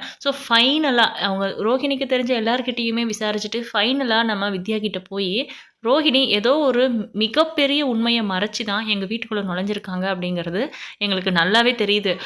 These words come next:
அவங்க என்னதான் பொய் சொன்னாலும், என்னதான் மறைச்சாலும், டிராமா போட்டாலும் எங்களுக்கு உண்மை தெரிஞ்சிருச்சு. But அது என்னங்கிறது தெரிஞ்சா அவங்களுக்கு கண்டிப்பா நாங்க உதவி பண்ணுவோம். இந்த உண்மை தெரியறதுனால அவங்க வாழ்க்கையில எந்த பாதிப்பும் வராதுன்னு நான் வார்த்தை கொடுக்குறேன்" அப்படின்னு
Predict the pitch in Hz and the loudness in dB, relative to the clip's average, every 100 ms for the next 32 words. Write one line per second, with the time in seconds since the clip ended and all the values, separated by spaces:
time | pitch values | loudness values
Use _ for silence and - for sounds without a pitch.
0 | - - 190 190 180 180 240 254 262 262 | -8 -2 0 0 2 2 2 4 2 2
1 | 220 233 220 202 185 202 208 185 202 220 | 0 0 -2 -2 0 0 -2 0 0 0
2 | 214 180 190 - 196 180 240 233 180 190 | 2 0 -2 -2 0 0 -2 -4 -4 -2
3 | 190 214 214 190 185 180 277 - - - | 0 0 -2 -4 -2 -2 -4 -6 -10 -2
4 | 214 269 240 269 233 220 220 208 202 208 | 0 2 2 2 2 0 -2 -2 0 0
5 | 185 - 165 - - 202 196 185 180 190 | -2 -4 -8 -10 -8 -4 -2 -2 0 0
6 | 226 254 269 262 226 208 196 190 185 208 | 2 2 2 2 2 0 0 -2 -2 -2
7 | 226 202 196 196 190 185 240 240 202 226 | -2 -2 -2 -2 -2 -4 -8 -6 -2 0
8 | 233 240 220 208 190 185 180 190 196 185 | -2 -2 -4 -2 -2 -2 -2 -2 -4 -6
9 | 175 175 - - - 233 233 220 247 262 | -6 -6 -6 -12 -4 0 2 2 2 0
10 | 226 220 226 202 190 185 196 202 196 202 | 2 2 2 0 0 0 0 0 0 -2
11 | 190 185 180 185 214 202 202 - 202 220 | -2 -2 0 0 0 -2 -2 -4 -2 -2
12 | 240 208 196 196 220 202 180 185 175 180 | 0 0 0 -2 -4 -2 0 0 -2 -4
13 | 233 226 190 220 185 190 220 214 190 196 | -4 -2 0 2 2 0 -2 -2 -4 -2
14 | 196 180 180 180 196 | -2 -2 -2 -2 -4